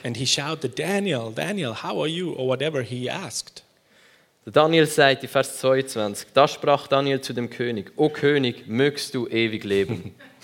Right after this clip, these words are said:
Speaker 1: <laughs> And Daniel answered, we read it in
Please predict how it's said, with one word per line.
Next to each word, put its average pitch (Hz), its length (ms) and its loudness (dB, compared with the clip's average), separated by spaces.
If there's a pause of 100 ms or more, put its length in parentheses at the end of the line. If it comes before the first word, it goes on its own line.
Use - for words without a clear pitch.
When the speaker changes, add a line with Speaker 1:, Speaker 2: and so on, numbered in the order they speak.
(120)
Speaker 1:
<laughs> - 1200 -6
And 143 240 2
Daniel 175 460 6
answered, 151 560 -2
we 139 160 2
read 160 220 4
it 151 100 -2
in 143 380 0